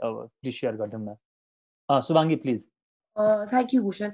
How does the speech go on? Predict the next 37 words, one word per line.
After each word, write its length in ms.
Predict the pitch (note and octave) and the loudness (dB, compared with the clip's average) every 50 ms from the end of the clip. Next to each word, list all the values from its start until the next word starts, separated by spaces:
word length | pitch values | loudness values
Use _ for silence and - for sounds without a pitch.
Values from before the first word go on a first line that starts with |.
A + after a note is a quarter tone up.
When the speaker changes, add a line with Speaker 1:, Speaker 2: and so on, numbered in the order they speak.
| - - - - _ - - | -10 -16 -18 -18 _ -4 0
Speaker 2:
So 280 | D#4 D#4 D4+ C4 A3+ - | 2 4 4 4 6 6
एन्ड 240 | - C#4 D#4 D4 C#4+ | 6 8 8 6 6
गर्दाखेरि 380 | C4+ C#4 C4 C4 C4 B3 B3+ | 6 4 6 4 4 2 0
चाहिँ 220 | B3 - D4 C4+ C4 | 0 2 2 2 4
अब 100 | B3+ C4+ | 4 4
मैले 140 | C#4 C4+ | 4 4
यो 120 | C4+ C4 C4 | 4 2 2
पार्ट 460 | C4 - D4+ D4+ D#4 D#4 - D#4 - | 2 2 4 4 4 2 0 -4 -6
टू 60 | D4 | -4
को 120 | C4 C#4 C4+ | -2 -2 -2
सुरु 240 | C4 - C4 B3 | 0 0 0 0
गरेपछि 400 | C4 B3 A3+ A3+ A#3 A3 - - | 2 2 2 2 2 -2 -4 -2
अर्को 220 | - B3 B3 B3+ C4 | 0 0 0 0 -2
के 180 | C4 D4 D4+ | -2 -2 0
रियलाइजेसन 680 | C4+ A#3+ B3 A3+ A3+ G#3+ A3 G#3 G#3+ G3+ - G#3 G3+ F#3 | 2 2 4 4 4 2 2 0 -2 -4 -4 -2 0 2
आयो 220 | F#3 F#3 F3+ F3 | 2 2 2 0
भने 280 | E3+ D#3+ D#3+ G#3+ B3 A#3+ - - - - - - - _ - | -2 -4 -4 -4 -4 -4 -6 -12 -16 -16 -16 -16 -6 _ 6
मैले 240 | C4 D4 D#4 D4+ D4 | 8 8 8 8 6
आफ्नो 300 | - C#4+ C4+ C#4 C#4+ C#4+ | 6 4 4 4 4 6
कामलाई 360 | - C#4 C4 C4 B3+ C4 B3+ | 6 6 6 8 6 4 2
चाहिँ 180 | - D4+ C#4 | 2 2 2
मैले 180 | C4+ C4 C4 C4 | 2 2 2 4
मेरो 360 | C4 B3+ C4+ D4 D4+ D4 D#4 | 4 6 6 6 6 4 4
आफ्नो 360 | - - C#4 C4 - C#4 C4+ | 2 2 0 0 0 0 0
काम 280 | C4+ C4+ B3+ A#3+ A#3+ A3+ | 2 4 4 4 4 2
हो, 240 | G#3 G3 G#3+ A#3+ A#3 | 2 0 0 0 0
यो 160 | G#3+ A#3 A#3 | 0 -2 0
मेरो 320 | A#3 A#3+ B3+ C4 C4+ C4 | 0 2 2 2 2 2
रेस्पोन्सिबिलिटी 960 | A#3 A#3+ A#3 - - A#3 A3 A3 G#3 - G3 G#3 G#3+ G3+ G#3 A3+ A3 F#3+ E3+ | 0 -2 -4 -4 -4 -4 -4 -4 -4 -6 -6 -8 -8 -6 -4 -4 -2 -2 0
हो 160 | E3+ F3+ G3+ | 2 4 4
भनेर 280 | F#3+ F3 D#3+ D#3+ D#3+ E3 | 4 2 0 -2 -2 -2
चाहिँ 280 | E3 A#3 A#3 A#3 - G#3 | -2 -4 -4 -4 -2 0
लिन 140 | A3 G#3+ | 2 2
सक्नु 320 | G3+ G3+ G3+ F#3+ - F#3 F3 | 2 2 0 -2 -2 -4 -4
पर्यो। 280 | - F3 D#3+ E3 F3+ | -4 -6 -6 -6 -6
अब 180 | F#3+ F#3 G#3 G3+ - | -6 -6 -6 -2 -2
कति 180 | C4+ C4+ - | -2 -2 -2